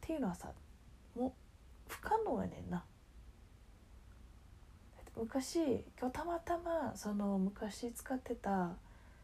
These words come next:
ガラケーを、あの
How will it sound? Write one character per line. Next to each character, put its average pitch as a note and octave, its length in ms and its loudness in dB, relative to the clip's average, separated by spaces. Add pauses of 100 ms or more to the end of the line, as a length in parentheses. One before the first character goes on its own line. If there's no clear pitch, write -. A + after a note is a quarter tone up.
(880)
ガ G3 120 4
ラ G#3+ 180 2
ケ G#3+ 280 0
ー - 60 -2
を、 A3+ 360 6 (420)
あ G3 140 0
の F#3 760 0